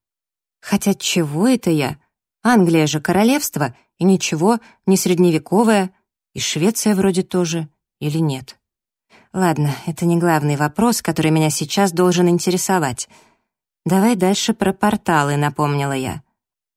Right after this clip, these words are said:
Так, на чём я остановился? Мастера переходов умеют открыть портал так, чтобы перейти в нужную точку другого мира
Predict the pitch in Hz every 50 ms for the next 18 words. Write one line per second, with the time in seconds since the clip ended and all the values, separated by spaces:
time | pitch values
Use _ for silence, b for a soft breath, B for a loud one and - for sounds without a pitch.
0 | _ _ _ _ - 165 143 143 - - 180 180 180 - - 254 247 233 226 220
1 | - - 214 214 202 196 202 185 180 - - 180 170 156 151 b b b b _
2 | _ _ _ _ _ _ _ _ - - 202 208 202 - - 208 208 196 185 -
3 | - 185 185 185 - - - 254 277 196 175 156 - - - 160 175 190 214 233
4 | 240 226 - - - 202 - - 220 202 190 - - - 175 170 - - 180 175
5 | 165 - _ - 254 277 285 294 - - B B B B B - - - 202 190
6 | 190 - - 190 196 190 - - 240 226 208 214 202 190 165 175 180 175 175 175
7 | - 208 196 180 - - - 175 156 170 175 160 170 175 165 160 160 156 156 156
8 | 156 160 175 214 254